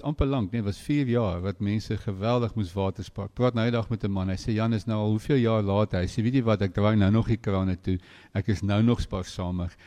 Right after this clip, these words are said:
ek kyk nou nog dat ek my water beter bestuur."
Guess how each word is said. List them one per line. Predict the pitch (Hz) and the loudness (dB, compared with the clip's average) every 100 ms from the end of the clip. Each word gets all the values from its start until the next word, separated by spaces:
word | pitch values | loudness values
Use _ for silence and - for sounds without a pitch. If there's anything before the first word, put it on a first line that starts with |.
| - - - - | -20 -20 -14 -10
ek | 110 _ | -10 _
kyk | 127 117 | 2 2
nou | 95 98 127 | 4 6 6
nog | 117 - - - _ - | 6 0 -10 -18 _ -8
dat | 104 - | -4 -4
ek | 92 | -2
my | 101 | -2
water | 90 92 92 - 92 | 0 0 0 -2 -2
beter | 90 87 92 | -2 -2 -4
bestuur." | 85 - - 85 | -6 -6 -10 -12